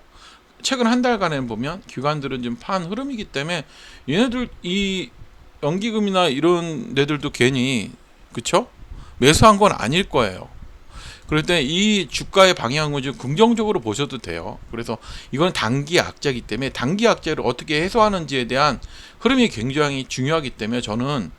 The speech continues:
기본적으로 이 삼만 원만 지지해주는 흐름이 나오고 아니면 뭐 이 위에서 다시 논다면 주가의 흐름은 굉장히 좋은 흐름으로 갈 것 같아요. 명신산업 같은 경우. 예전에 우리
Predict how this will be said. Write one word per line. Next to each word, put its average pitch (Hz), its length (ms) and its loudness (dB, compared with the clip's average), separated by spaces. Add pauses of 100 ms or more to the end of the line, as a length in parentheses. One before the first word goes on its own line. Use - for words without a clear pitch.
(680)
기본적으로 202 720 4 (380)
이 160 140 -4
삼만 226 320 2
원만 165 340 0
지지해주는 123 640 -4
흐름이 156 280 -6
나오고 98 540 -6
아니면 117 440 -2 (440)
뭐 156 300 0
이 143 180 -2
위에서 143 340 2
다시 - 280 -6
논다면 110 640 -4
주가의 156 400 2
흐름은 180 320 -4
굉장히 117 400 -4 (400)
좋은 143 340 0
흐름으로 185 400 -2
갈 95 200 -8
것 147 120 -4
같아요. 104 280 -6
명신산업 123 560 -6
같은 - 220 -12
경우. 95 160 -10
예전에 202 300 4
우리 165 200 2